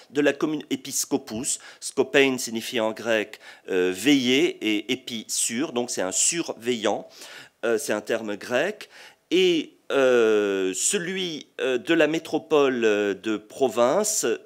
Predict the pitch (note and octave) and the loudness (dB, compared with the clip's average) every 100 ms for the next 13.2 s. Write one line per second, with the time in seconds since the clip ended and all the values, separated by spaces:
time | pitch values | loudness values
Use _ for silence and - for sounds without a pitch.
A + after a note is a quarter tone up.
0 | _ A#2+ A2+ A2+ - D3+ D3+ - C3 B2+ | _ 0 2 0 0 -2 0 -4 -6 -4
1 | B2 C#3 D#3+ E3+ D#3+ C#3 - B2 - A#2 | -2 0 -2 -6 -4 -4 -4 -10 -4 -2
2 | A2+ - - _ C#3 - A#2 A2+ C3 C3 | -2 -8 -20 _ -6 -6 -6 -6 -6 -4
3 | C3 C3+ B2 B2 - A2 - F2 F2 F#2+ | -4 -6 -10 -10 -10 -10 -8 -8 -6 -10
4 | - E3+ D#3 - F#2+ - - - G#2 G2 | 0 0 0 -4 -8 -8 -16 -8 -6 -4
5 | - D3+ D3 - C#3+ B2 C3+ B2 - - | 0 0 0 0 0 2 0 -2 -4 -6
6 | G#2 G2+ - G#2+ - C#3 C3 D3 F#3 - | -8 -8 -6 -6 -6 -4 0 0 -2 -6
7 | - - - G#2+ G2 D3 D3 C3+ - A2+ | -18 -14 -4 -2 0 -2 -2 -2 -2 -4
8 | A#2+ - G#2+ G#2+ B2 B2 A#2+ C#3 - B2+ | -6 -2 -2 -2 0 2 2 0 -4 -2
9 | A#2 C3 - A#2 B2 B2+ B2+ G2+ - A#2+ | -2 -2 -6 -4 -2 -2 -4 -8 -10 -10
10 | A#2 B2+ F3+ - - - A#2+ - C3 D3 | -6 -6 -8 -14 -20 -16 -8 -4 -2 -2
11 | A#2+ A2 G2 G2+ A#2 A2 - G2+ G#2+ A2+ | -4 -4 -2 -4 -6 -12 -4 -2 -2 -4
12 | A2 A#2 A#2+ - - G#2 A#2+ - A#2+ G2+ | -6 -6 -6 -18 -10 -8 -8 -8 -6 -6
13 | - - | -6 -8